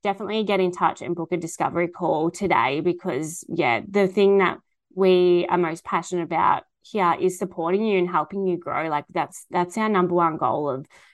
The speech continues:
being there and being your right-hand person to really support you and help you with making this happen. And when you have somebody else in your business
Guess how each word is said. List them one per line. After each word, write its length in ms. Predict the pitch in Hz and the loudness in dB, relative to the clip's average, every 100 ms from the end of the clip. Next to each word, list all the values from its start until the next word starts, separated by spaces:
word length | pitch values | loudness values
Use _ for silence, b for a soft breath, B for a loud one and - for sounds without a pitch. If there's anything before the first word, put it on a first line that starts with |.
| _ | _
being 340 | 202 185 175 | 4 6 6
there 220 | 175 165 165 | 4 4 2
and 140 | 165 | 2
being 320 | 208 214 208 | 2 4 4
your 140 | 190 165 | 2 2
right-hand 600 | 151 127 190 175 165 - | 0 -2 -2 -4 -6 -2
person 540 | 190 165 - 165 165 | -2 -2 -2 -2 -4
to 260 | 165 160 156 b b _ | -4 -6 -8 b b _
really 200 | 214 214 | 6 6
support 500 | 214 202 - 165 - | 6 0 2 0 2
you 200 | 165 170 | 4 2
and 220 | 165 165 | 2 0
help 320 | 185 147 - - | 0 -4 -4 -2
you 240 | 165 160 | 0 0
with 200 | 165 165 | -2 -4
making 340 | 165 170 170 | -6 -4 -4
this 180 | 175 170 | -4 -2
happen. 440 | 175 - 165 170 170 | 0 0 -2 -4 -2
And 200 | 165 165 | 0 2
when 120 | 185 | 4
you 140 | 202 | 2
have 140 | 220 214 | 0 -2
somebody 320 | 208 196 185 | -4 -2 0
else 260 | 165 165 | -2 -2
in 140 | 175 165 | -4 -6
your 80 | 156 | 0
business 560 | 190 190 196 170 175 | 0 2 2 0 -2